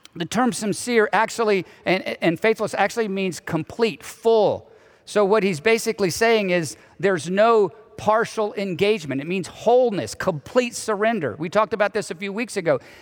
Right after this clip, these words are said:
that when you come to Jesus or when you make a commitment to God, it's not partial, it's full surrender. Sincerity, you know what it is? It's like be-, being the same here, there, and everywhere.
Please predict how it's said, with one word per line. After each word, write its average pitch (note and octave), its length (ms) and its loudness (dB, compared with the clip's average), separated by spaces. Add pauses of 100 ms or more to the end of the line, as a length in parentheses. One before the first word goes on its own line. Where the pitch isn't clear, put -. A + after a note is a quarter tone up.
that G#3 160 2
when F#3+ 220 0
you F#3 120 0
come A3 340 0
to F#3+ 80 0
Jesus G#3+ 540 -4
or E3+ 200 -2 (180)
when F#3 180 0
you F3+ 120 0
make G#3 260 4
a G#3 80 0
commitment G#3+ 440 -4
to E3+ 100 -2
God, G3+ 400 2 (240)
it's F3+ 200 -2
not G3+ 300 -2
partial, A3+ 440 -2
it's E3 200 -6
full A3+ 480 2
surrender. A3 600 -4 (880)
Sincerity, F3+ 760 0
you C#3 160 -6
know E3+ 120 -2
what D#3+ 120 2
it C#3+ 80 0
is? F#3+ 140 -2
It's C#3+ 140 -4
like C3 160 2 (340)
be-, D#3 280 -4 (100)
being E3 260 -2
the D3 80 0
same F#3 400 0
here, E3 300 2
there, F3 160 6
and F#3+ 100 2
everywhere. B2 500 -2